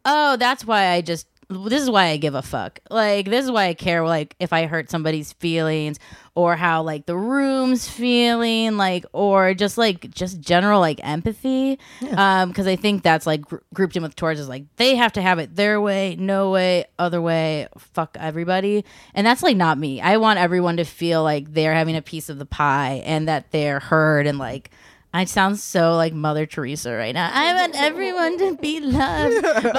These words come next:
Speaker 1: like, I do care. And I, like, if I see someone cry, I'll cry.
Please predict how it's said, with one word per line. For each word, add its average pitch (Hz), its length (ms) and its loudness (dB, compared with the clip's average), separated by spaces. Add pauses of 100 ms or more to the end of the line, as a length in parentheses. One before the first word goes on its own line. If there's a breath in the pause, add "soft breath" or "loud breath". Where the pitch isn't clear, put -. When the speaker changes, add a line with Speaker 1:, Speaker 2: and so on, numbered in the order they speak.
(140)
Speaker 1:
like, 294 260 2
I 302 120 2
do 294 200 -2
care. 208 340 0
And 202 100 2
I, 208 160 2
like, 226 220 -2
if 208 140 -4
I 220 120 2
see 202 160 -8
someone 175 340 0
cry, 156 320 0
I'll 147 240 0
cry. 143 720 -4